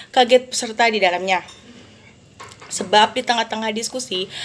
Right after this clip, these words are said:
muncul orang-orang yang tadi kenal, yang pada saat itu, orang yang tadi kenal itu masuk ke ruang Zoom,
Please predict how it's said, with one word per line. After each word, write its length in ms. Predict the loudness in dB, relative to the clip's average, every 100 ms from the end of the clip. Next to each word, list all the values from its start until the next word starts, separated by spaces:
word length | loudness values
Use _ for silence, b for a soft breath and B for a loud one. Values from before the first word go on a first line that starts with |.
| B 0
muncul 240 | 4 6 6
orang-orang 480 | 6 4 2 2
yang 80 | 0
tadi 240 | 2 0 -2
kenal, 400 | -2 2 2 0 B B B B
yang 480 | 2 4 4 0 -4 -6 -2
pada 160 | -2
saat 240 | 2 0 0
itu, 320 | -2 -2 0 -2
orang 240 | -2 -2
yang 40 | -2
tadi 180 | -2 -2
kenal 160 | -4
itu 320 | -4 -2 -2 -4 B B B
masuk 320 | -2 0 0 2
ke 80 |
ruang 320 | 6 6 4 2
Zoom, 320 | 2 2